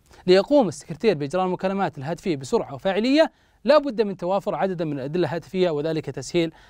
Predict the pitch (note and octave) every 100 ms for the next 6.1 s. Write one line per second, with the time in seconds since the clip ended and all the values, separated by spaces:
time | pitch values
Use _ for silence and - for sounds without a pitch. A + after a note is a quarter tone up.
0 | - C#3+ D#3 D#3+ D3+ C3 C3 F3+ C#3 C#3
1 | C3 B2 - E3 E3 D3+ C3 B2 C3 D3+
2 | D3+ D#3 C3+ B2+ C#3+ C#3+ - B2 C#3 E3
3 | E3+ C#3 - _ _ _ _ - D#3+ E3+
4 | A#3 A#3+ F3+ G3 B3 E3 D#3 D3+ C#3+ E3
5 | A#3+ C4 C#4+ - _ _ _ A#3 F#3+ A#2+